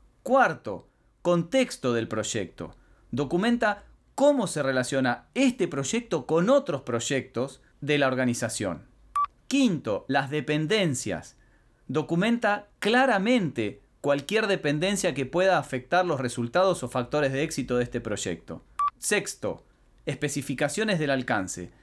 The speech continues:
Designa claramente los límites organizativos, de proceso, de sistemas y de especificación funcional del proyecto.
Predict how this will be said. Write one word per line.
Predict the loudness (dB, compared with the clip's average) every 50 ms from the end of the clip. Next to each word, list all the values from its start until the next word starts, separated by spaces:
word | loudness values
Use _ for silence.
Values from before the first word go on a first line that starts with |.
| _ _ _ -6
Designa | -4 -2 -2 0 0 0 0 0 0 -2 -2 -4 -4 0
claramente | 2 4 4 4 4 2 2 2 0 0 0 0 -2 -2 -4 -4 -6 -12 _ _ _ _ _ -2
los | 0 0 0 0
límites | 0 0 2 2 0 0 -2 -4 -2 -2
organizativos, | -2 0 0 0 0 0 -2 -4 -6 -4 -4 -2 0 0 0 0 2 2 0 0 0
de | -2 -4 -4
proceso, | -4 -4 -6 -4 -2 0 0 2 2 2 0 -2 -4 -4 -4
de | -4 -6
sistemas | -6 -8 -10 -8 -4 0 0 2 2 2 2 0 0 -4 -12 _ _ _
y | -4 -2
de | -2 -2
especificación | -2 -2 -4 -4 -2 -4 -4 -2 -2 -2 -2 -2 -2 -2 -2 -2 -2 -2 -4
funcional | -2 -2 -2 -2 0 0 0 0 0 0 0 0
del | 0 -2 -2
proyecto. | -2 -4 -4 -2 -4 -6 -6 -6 -10 -14 -14